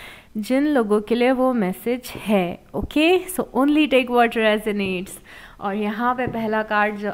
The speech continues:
आया है आपके लिए वो बहुत ही सुंदर आया है, Ace of Pentacle। Ace of Pentacle basically कोई अपॉर्चुनिटी है आपकी लाइफ में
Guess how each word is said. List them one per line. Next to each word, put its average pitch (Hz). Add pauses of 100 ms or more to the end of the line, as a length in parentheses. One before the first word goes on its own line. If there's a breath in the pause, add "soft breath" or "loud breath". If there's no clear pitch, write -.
आया 214
है 226
आपके 196
लिए 202
वो 202
बहुत 277
ही 320
सुंदर 240
आया 208
है, 269 (400 soft breath)
Ace 277
of 226
Pentacle। 185 (560 loud breath)
Ace 370
of 480
Pentacle 247 (100)
basically 220 (600)
कोई 233
अपॉर्चुनिटी 220
है 262
आपकी 220
लाइफ 214
में 254